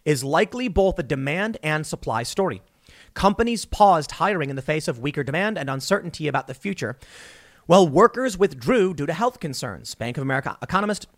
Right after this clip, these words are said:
Joseph Song said in a note to clients. But I don't think that actually covers everything. I mean, look,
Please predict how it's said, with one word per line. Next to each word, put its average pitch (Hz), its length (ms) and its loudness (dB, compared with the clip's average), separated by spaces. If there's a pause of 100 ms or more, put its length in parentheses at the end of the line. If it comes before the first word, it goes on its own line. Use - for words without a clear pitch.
(140)
Joseph 170 320 2
Song 147 300 -2
said 127 260 -4
in 135 100 -6
a 123 40 -4
note 113 160 -6
to 135 80 -10
clients. 156 400 -4
But 127 140 -4
I 165 80 0
don't 240 200 -4
think 180 240 -4
that 170 120 -2
actually 160 380 -6
covers 214 460 -2
everything. 104 580 -10
I 113 80 -6
mean, 165 180 -2
look, - 260 0